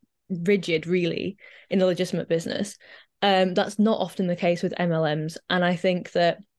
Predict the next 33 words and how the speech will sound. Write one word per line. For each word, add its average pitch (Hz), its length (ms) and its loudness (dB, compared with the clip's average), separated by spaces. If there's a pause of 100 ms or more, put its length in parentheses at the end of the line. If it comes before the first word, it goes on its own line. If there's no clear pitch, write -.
(200)
there's 196 140 2
also 180 800 4 (440)
not 247 240 2
really 190 880 2
the 180 140 0
same 180 260 0
pressure, - 680 -2 (340)
um, 175 180 2
from 185 180 -2
a 165 40 0
legitimate 165 400 -2
business 165 360 -4
as 175 120 -6
there 175 100 2
is 165 80 0
with 160 120 -6
an 170 100 -4
M 165 80 0
L 160 100 0
M, 165 140 0
because 185 340 0 (500)
there'll 220 120 2
be 226 160 4
an 226 80 4
external 214 400 0
force 196 520 -2 (120)
in 190 80 4
a 180 40 2
multi-level 175 400 0
marketing 170 380 -2
scheme 170 320 -4
telling 190 380 2
you 170 240 2